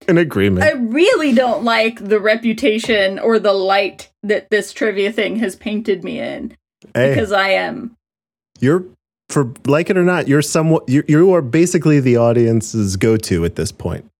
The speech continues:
Speaker 1: right?
Speaker 2: Yeah, I
Speaker 1: If
Speaker 2: don't
Speaker 1: you,
Speaker 2: like
Speaker 1: if
Speaker 2: that. <laughs> I don't like that. I should not be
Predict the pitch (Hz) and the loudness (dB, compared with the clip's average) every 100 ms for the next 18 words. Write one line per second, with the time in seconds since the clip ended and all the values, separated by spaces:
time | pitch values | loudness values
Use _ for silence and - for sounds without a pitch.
0 | _ - - - 208 240 240 269 - 339 | _ -2 0 -2 -2 -2 0 0 2 0
1 | 254 165 - - - - 277 277 359 320 | 2 -2 -2 -8 -6 -2 -2 0 0 2
2 | 330 - 196 226 254 415 277 311 403 240 | 0 0 0 0 0 0 0 0 0 0
3 | 330 320 | -2 -4